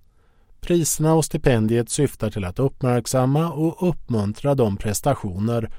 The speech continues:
och ideella insatser som görs av drivna och engagerade personer inom Huddinges rika föreningsliv.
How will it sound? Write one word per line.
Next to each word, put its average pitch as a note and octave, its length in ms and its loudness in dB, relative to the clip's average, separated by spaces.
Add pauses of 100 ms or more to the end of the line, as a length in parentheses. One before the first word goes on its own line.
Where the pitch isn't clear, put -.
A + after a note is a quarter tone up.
(120)
och A#2 140 -2
ideella C3 560 4
insatser A2 840 0 (240)
som F#3 220 0
görs C3+ 340 4
av G#2+ 140 0
drivna D3 680 2
och C#3 180 4
engagerade A#2+ 680 2
personer A2 680 0 (200)
inom C#3+ 300 4
Huddinges G#2+ 600 0
rika A2+ 560 0
föreningsliv. G#2 880 -4